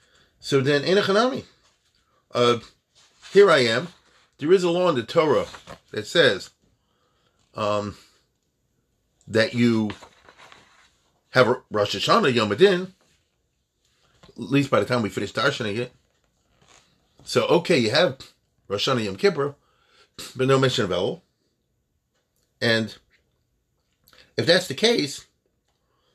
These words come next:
um, there's no reason to recite Slichas in the month of El 'cause you're not recalling anything.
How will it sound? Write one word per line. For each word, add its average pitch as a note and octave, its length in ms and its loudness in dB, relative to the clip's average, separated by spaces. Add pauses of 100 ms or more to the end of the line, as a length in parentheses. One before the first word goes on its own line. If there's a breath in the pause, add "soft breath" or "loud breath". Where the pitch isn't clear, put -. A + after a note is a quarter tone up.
(380)
um, A#2 380 -2 (1700)
there's C3+ 180 2
no G3 120 10
reason D3 520 0 (1600)
to C3+ 100 -4
recite D3 300 2
Slichas F3 420 -4
in C#3 80 -4
the D#3+ 60 0
month E3 100 -2
of D3+ 100 -4
El G3 140 2
'cause D3+ 200 -6
you're D#3 80 -4
not F3 140 0
recalling C#3+ 540 0
anything. A2 380 -4